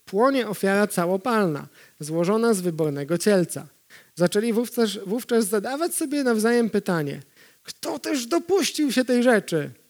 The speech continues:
Zbadali i doszli, że odpowiada za to Gedeon, syn Joasza. Wówczas mieszkańcy miasta wezwali Joasza.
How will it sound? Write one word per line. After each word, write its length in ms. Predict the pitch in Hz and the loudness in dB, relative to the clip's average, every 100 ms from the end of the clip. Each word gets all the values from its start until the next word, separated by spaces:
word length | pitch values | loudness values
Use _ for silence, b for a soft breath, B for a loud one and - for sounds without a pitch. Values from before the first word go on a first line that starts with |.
| _ _ _ _ | _ _ _ _
Zbadali 840 | 147 147 160 151 147 147 254 233 | -14 -4 -4 -2 -2 -2 -2 -2
i 60 | 220 | -2
doszli, 480 | 165 151 - 247 294 | -2 -2 -6 -2 2
że 120 | 240 | 4
odpowiada 480 | 220 202 180 214 233 | 2 0 -2 2 2
za 160 | 185 | 2
to 160 | 190 202 | 2 2
Gedeon, 680 | 185 196 226 202 156 143 135 | 2 6 6 6 2 -6 -12
syn 300 | - 180 180 | -4 0 4
Joasza. 520 | 180 185 185 - 151 - _ _ _ B B B - | 6 6 4 0 -8 -12 _ _ _ B B B -6
Wówczas 440 | 151 330 - 339 | -2 0 0 -2
mieszkańcy 580 | 277 240 - 208 262 247 | 2 2 2 0 0 2
miasta 400 | 185 180 - 226 | 2 0 0 0
wezwali 480 | 202 180 156 180 160 | 0 0 2 2 2
Joasza. 540 | 147 143 139 - 151 | -2 -4 -6 -8 -14